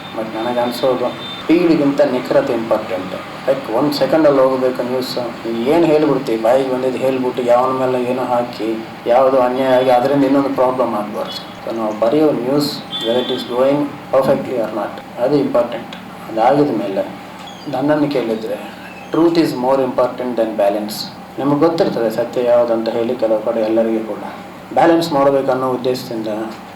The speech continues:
ನೀವು ವಿಕ್ಟಿಮ್‌ಗೆ, ಆರೋಪಿಗೆ ಒಂದು ಮಾಡೋಕ್ಕಾಗಲ್ಲ.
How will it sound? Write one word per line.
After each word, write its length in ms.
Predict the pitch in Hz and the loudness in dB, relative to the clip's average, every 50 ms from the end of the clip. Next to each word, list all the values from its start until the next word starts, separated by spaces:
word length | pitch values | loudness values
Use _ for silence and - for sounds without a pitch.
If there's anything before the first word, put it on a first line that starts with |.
| - - | -10 -8
ನೀವು 200 | 123 127 131 123 | -4 -2 -2 0
ವಿಕ್ಟಿಮ್‌ಗೆ, 720 | 117 143 143 139 - - 185 175 175 170 170 170 175 175 | 0 0 -2 -2 0 2 2 2 4 4 6 6 4 4
ಆರೋಪಿಗೆ 500 | 170 - 143 156 156 147 151 151 139 147 | 2 2 4 4 4 2 2 0 0 2
ಒಂದು 300 | 143 135 - 139 139 139 | 2 2 2 2 0 0
ಮಾಡೋಕ್ಕಾಗಲ್ಲ. 680 | 131 127 127 127 120 - 117 110 113 110 110 98 90 | 0 2 0 0 0 0 -2 -2 -2 0 -2 -2 -4